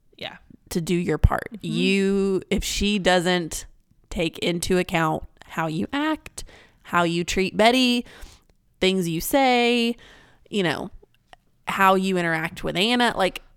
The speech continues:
Speaker 1: Yeah.
Speaker 2: that's on her. So, and girls read into subtlety better than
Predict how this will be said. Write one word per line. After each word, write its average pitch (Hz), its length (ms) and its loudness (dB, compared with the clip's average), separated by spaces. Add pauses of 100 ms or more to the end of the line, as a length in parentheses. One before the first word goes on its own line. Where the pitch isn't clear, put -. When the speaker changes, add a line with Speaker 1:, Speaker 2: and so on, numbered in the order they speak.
(500)
Speaker 1:
Yeah. - 140 -6
Speaker 2:
that's 214 240 4
on 226 180 4
her. 208 420 0 (120)
So, 175 640 4 (1600)
and 175 320 -4
girls 208 360 2
read 202 180 6
into 190 180 4
subtlety 180 420 2
better 165 280 4
than 160 400 0